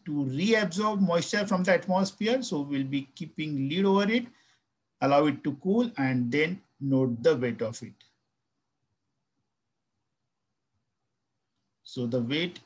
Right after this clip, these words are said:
is now thirty-eight point thirty-six gram.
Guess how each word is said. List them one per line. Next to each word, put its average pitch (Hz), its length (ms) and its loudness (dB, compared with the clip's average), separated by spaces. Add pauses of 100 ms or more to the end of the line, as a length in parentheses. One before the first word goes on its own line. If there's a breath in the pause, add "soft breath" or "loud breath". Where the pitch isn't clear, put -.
is 143 360 -2 (600)
now 123 400 -4 (800)
thirty-eight 175 720 -2
point 190 300 2
thirty-six 185 540 0
gram. 208 340 2